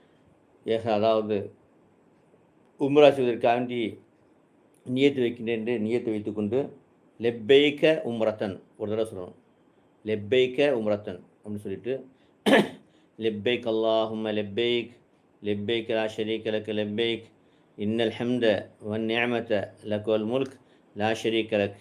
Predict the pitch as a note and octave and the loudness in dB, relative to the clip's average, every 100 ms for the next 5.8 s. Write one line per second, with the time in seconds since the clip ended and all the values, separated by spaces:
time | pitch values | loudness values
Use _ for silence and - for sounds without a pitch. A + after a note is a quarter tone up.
0 | - - G#2 G2+ G2 G#2 C3+ - G#2+ G#2 | -14 -8 -4 -4 -2 -2 -2 -2 -2 0
1 | G#2 G2+ G2 A2 - - _ _ _ _ | -2 -4 -6 -8 -10 -18 _ _ _ _
2 | - A2 C3+ C#3+ B2 A#2+ A#2 B2+ D3+ - | -10 -2 2 2 0 -4 -2 -2 -2 -8
3 | - A2 A2+ A2 A2+ D3+ - - _ _ | -10 -6 -4 0 0 0 -4 -16 _ _
4 | _ _ _ _ - A#2 A#2 C3 C#3 B2+ | _ _ _ _ -12 -2 0 2 4 4
5 | A2+ A2 A2 A2 A2 A2 B2 B2+ | 2 2 0 0 0 -2 -2 -4